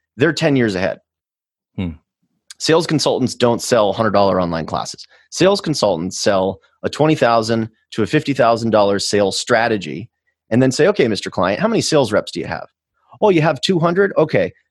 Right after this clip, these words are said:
Speaker 1: Calculator, discounted rate. "Okay, great. So we're gonna give you access to our online certification program for every one of your reps.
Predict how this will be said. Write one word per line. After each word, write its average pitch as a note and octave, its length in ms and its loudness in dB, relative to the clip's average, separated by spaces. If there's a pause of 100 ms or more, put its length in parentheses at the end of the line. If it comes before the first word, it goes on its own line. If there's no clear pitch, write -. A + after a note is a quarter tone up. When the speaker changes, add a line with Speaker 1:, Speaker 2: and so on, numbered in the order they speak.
(100)
Speaker 1:
Calculator, C#3+ 580 4
discounted A#2+ 560 0
rate. A2 320 2
"Okay, E3+ 240 2
great. D#3 300 0
So C3 160 0
we're F3+ 180 0
gonna G#3+ 140 -2
give E3 180 0
you C#3+ 140 4
access B2 460 0
to A2 140 0
our G#2 140 4
online A#2+ 380 2
certification G#2+ 720 -2
program F2+ 480 -4
for G#2+ 140 2
every D3+ 160 4
one C#3+ 160 4
of A#2 80 -2
your G#2 120 0
reps. D#2 400 -2